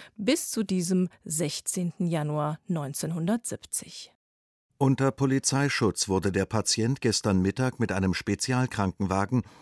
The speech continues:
Speaker 2: in die Pockenbehandlungs- und Isolierstation des Herz-Mariä-Krankenhauses in Wickede-Wimbern verlegt.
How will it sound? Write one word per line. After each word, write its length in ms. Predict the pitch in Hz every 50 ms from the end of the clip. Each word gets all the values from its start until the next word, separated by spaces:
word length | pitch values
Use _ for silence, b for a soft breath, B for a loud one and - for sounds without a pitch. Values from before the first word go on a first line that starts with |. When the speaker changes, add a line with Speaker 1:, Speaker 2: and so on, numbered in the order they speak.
| B B B
Speaker 2:
in 140 | 120 113
die 80 | 123 135
Pockenbehandlungs- 880 | - 135 143 - 170 160 143 127 113 117 120 120 117 135 143 135 - 117
und 160 | 113 - 110
Isolierstation 1000 | 107 90 101 98 98 101 101 - - 113 107 - - - 120 113 113 123 127
des 240 | 110 107 98 - -
Herz-Mariä-Krankenhauses 1500 | 104 98 92 - - 113 110 101 101 123 127 127 113 98 - - 101 92 - - 98 90 90 95 95 87 - 95 87 -
in 180 | - 82 87 78
Wickede-Wimbern 800 | 92 90 - 101 87 101 107 95 107 123 127 120 117 113 101
verlegt. 480 | - - 101 95 92 90 - - - -